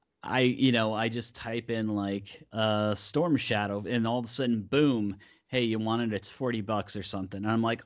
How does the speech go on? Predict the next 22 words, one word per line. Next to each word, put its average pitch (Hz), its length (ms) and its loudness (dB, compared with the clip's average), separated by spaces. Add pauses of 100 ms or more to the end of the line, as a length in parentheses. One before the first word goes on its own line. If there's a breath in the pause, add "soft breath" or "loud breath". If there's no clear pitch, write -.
"Oh 143 180 4
my 147 160 4
gosh, 143 400 0 (140)
I've 147 240 -6
literally 160 920 -2
never 131 500 -2
seen 110 640 0 (540 soft breath)
one 131 280 2
of 131 100 4
those 117 300 0
with 117 180 -4
my 113 200 0
own 117 180 4
eyes," 101 380 2
you 117 120 4
know? 113 180 4
I 110 80 -2
was 123 160 0
like, 110 160 -6
"That's 165 220 -6
a - 40 -10
first - 580 -8